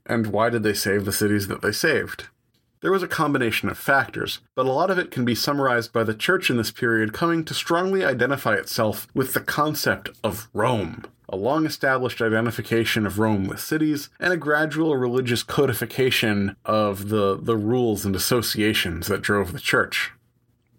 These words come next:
The bishops of this region would serve to lead their congregations through the period of the invasions.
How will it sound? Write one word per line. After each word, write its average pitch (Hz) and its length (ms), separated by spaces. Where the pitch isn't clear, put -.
The 131 100
bishops 160 440
of 117 80
this 107 200
region 101 440
would 139 180
serve 165 580
to - 140
lead 160 300
their 160 100
congregations 120 840
through 131 240
the 117 60
period 110 380
of 95 160
the 104 120
invasions. 107 640